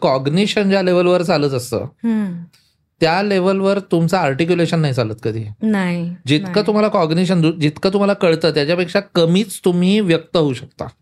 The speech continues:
Speaker 2: खरंय, खरंय, खरंय.
Speaker 1: मग तो जो गॅप आहे, जो आपण व्यक्त होऊ शकत नाही,
Speaker 2: हम्म.
Speaker 1: त्याच्यासाठी म्हणजे people are blessed to be musicians.
Speaker 2: राईट,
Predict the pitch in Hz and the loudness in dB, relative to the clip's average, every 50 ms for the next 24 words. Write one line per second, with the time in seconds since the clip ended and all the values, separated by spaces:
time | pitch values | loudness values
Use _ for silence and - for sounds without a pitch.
0 | _ _ _ - 254 247 233 208 180 - - _ _ _ _ _ - - 247 240 | _ _ _ -4 -2 0 0 -2 -4 -8 -14 _ _ _ _ _ -8 -4 -4 -4
1 | 190 151 - _ _ _ _ _ _ _ _ _ - 190 170 143 151 156 170 196 | -4 -6 -10 _ _ _ _ _ _ _ _ _ -14 -10 -2 0 2 4 4 4
2 | 226 220 208 190 - _ _ _ - 190 202 190 202 208 185 165 151 156 165 180 | 2 0 -4 -10 -16 _ _ _ 0 0 2 2 0 0 0 0 0 0 2 0
3 | 202 190 - 175 147 127 123 135 151 147 - _ _ _ 147 135 151 165 180 180 | 0 0 0 0 0 0 -2 -4 -6 -8 -12 _ _ _ -2 0 2 2 2 0
4 | 147 147 147 170 170 185 170 160 151 - - - 185 165 170 165 165 185 165 175 | -2 0 0 0 0 2 0 0 -2 -2 -2 0 2 2 2 2 0 0 -2 -2
5 | 165 175 175 151 135 131 123 120 127 - - _ 233 240 233 220 208 190 - _ | -2 0 0 0 0 0 -2 -4 -4 -6 -6 _ -2 0 0 0 -2 -6 -10 _
6 | _ _ _ _ _ _ _ - 143 139 - 180 180 175 - 190 170 170 - - | _ _ _ _ _ _ _ -4 -4 -2 -2 -2 -2 0 -2 -2 -4 -4 -6 -4
7 | 214 208 214 240 - - - _ _ _ _ _ _ _ _ _ _ _ _ _ | -2 -2 -2 -2 -4 -8 -10 _ _ _ _ _ _ _ _ _ _ _ _ _
8 | _ - 156 156 151 156 165 175 185 202 208 - - - - _ _ _ - - | _ -4 -2 0 2 2 2 2 0 -2 -4 -8 -14 -20 -20 _ _ _ -20 -4
9 | - 165 160 151 190 190 208 214 196 180 151 135 160 185 214 202 - - - 175 | 0 0 0 2 0 0 2 0 0 0 -2 0 2 2 2 0 -2 -4 -2 0
10 | 147 135 135 135 135 123 123 123 135 131 120 120 117 120 - - - - - - | 0 2 2 0 0 -2 -4 -2 0 0 2 2 0 -2 -4 -8 -12 -16 -20 -16
11 | - 202 208 233 247 285 294 220 | -10 -6 -4 -2 -2 -2 -2 -4